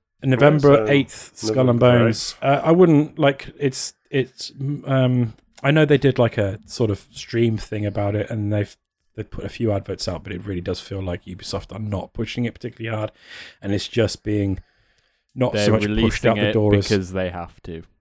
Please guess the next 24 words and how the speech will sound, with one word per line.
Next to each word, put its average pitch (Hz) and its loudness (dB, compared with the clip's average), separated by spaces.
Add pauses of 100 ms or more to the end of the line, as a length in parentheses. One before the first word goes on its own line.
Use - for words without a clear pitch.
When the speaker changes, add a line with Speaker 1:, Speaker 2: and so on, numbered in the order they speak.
(240)
Speaker 1:
they 120 2
have 110 -2
to 101 -4
finally 113 0
put - -2
out 107 -4
a - -14
product 104 -2
after 101 -6
they've 98 -4
put - -2
so 101 0
much 101 -6
money 101 -2
into 95 -6
the 98 -10 (140)
development 98 -2
of 95 -4
this 101 -8
game, 101 -4
and 110 -6
it 104 -6
just 113 -4
looks, - -2